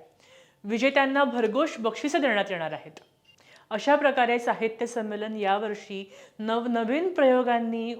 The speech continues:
उत्स्फूर्त दाद देण्यालायक आहे. आपण सर्वांनी या संमेलनास उपस्थिती लावावी. अशा अनेक कार्यक्रमांनी हे संमेलन खचाखच भरलेलं आहे. ज्यांना शक्य आहे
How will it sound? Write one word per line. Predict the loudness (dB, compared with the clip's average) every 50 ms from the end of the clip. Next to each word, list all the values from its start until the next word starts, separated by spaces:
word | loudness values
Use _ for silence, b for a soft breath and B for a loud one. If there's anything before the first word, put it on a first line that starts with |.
| -8
उत्स्फूर्त | -10 -10 -10 -10 -16 -18 -10 -4 0 2 2 2 2 4 4
दाद | 4 6 6 8 8 8 6 4
देण्यालायक | 0 0 0 0 0 0 0 0 -2 -2 -4
आहे. | -4 -4 -6 -10 -18 -20 _ _ b b b b b b b b
आपण | -4 -2 -2 -2 -2
सर्वांनी | 0 0 0 0 2 0 0 0 0 0 0 0
या | 0 0
संमेलनास | -2 -4 -4 -4 -4 -4 -2 -2 -2 -2 -4 -6
उपस्थिती | -8 -8 -8 -10 -10 -10 -6 -4 -2
लावावी. | -2 -2 -2 -4 -6 -8 -10 -16 -18 b b b b b b b b b b
अशा | -2 0 6 8 8
अनेक | 8 8 6 4 2 0 0 2 2
कार्यक्रमांनी | 2 4 4 2 2 0 -2 0 0 -2 -2 -2 -4 -4
हे | -4 -4 -4
संमेलन | -4 -4 -4 -4 -4 -4 -4 -4 -4 -4 -4
खचाखच | -4 -4 0 2 0 0 2 2 0 0 0
भरलेलं | -2 -2 -2 -2 -2 -2 -2 -2
आहे. | -2 -4 -6 -10 -16 -20 b b b b b b b
ज्यांना | -4 -2 -2 -2 -2
शक्य | -2 0 -2 -2 -4 -4 0 4 6
आहे | 6 6 6 4 2 -2